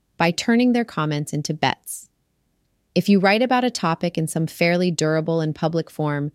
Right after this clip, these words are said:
you'll find you worry much more about getting things right than most people would in a casual conversation. Another trick I've found to protect myself against obsolete beliefs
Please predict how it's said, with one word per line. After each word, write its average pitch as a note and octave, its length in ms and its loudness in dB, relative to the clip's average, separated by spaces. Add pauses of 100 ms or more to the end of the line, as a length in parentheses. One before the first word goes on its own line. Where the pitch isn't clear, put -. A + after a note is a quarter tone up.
(280)
you'll G3 140 4
find F#3+ 320 2
you F#3+ 80 4
worry F3 300 2
much F#3 320 0
more F#3 180 2
about E3+ 240 -2
getting E3+ 260 0
things E3 320 -4
right F3 380 2
than E3 160 0
most E3 240 -2
people E3+ 320 -4
would D3+ 220 0
in D#3 160 -2
a D3 40 -4
casual D3 460 -4
conversation. - 840 -8 (1120)
Another B3 320 6
trick C4 260 -2
I've G#3+ 160 0
found G3+ 240 0
to G3+ 60 -2
protect F#3+ 420 -2
myself F#3 380 -2
against E3+ 360 -2
obsolete F3+ 480 0
beliefs D#3 440 -2